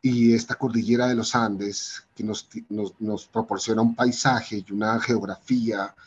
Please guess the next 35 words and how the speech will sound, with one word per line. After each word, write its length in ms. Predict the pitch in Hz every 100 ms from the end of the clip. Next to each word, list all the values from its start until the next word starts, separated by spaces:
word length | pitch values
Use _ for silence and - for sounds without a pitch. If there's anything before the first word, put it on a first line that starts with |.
| - - - - _
muy 200 | 113 123
diversa 720 | 120 120 117 117 113 107 95
y 160 | 90 87
muy 240 | 98 117
rica, 540 | 110 131 117 - 95 98 _ _ _ _ _ _ _ _ _ _
también 360 | 123 123 131 135
ha 60 | 143
determinado 880 | 143 151 131 120 107 95 107 123
las 220 | 123 117 -
culturas. 680 | 104 - 196 151 92 - - -
Las 140 | -
culturas 360 | - - 147 98
andinas 440 | 104 113 127 123
son 120 | 107
diferentes, 520 | 98 95 107 104 95 113
las 100 | -
culturas, 680 | 98 87 101 107 107 104
digamos, 360 | 98 98 95 98
caribeñas, 840 | 101 101 123 135 117 110 107 - _ - - _ _
o 80 | 104
las 100 | 101
culturas 380 | - 110 104 101
del 120 | 98
sur 160 | - 107
del 100 | 104
país, 600 | - 107 120 131 131 123
o 100 | 110
las 160 | 104 104
del 160 | 101 95
centro, 440 | 135 127 123 117
o 120 | 113
a 40 | 107
las 200 | 98 95
del 180 | 95
norte. 280 | 123 131 123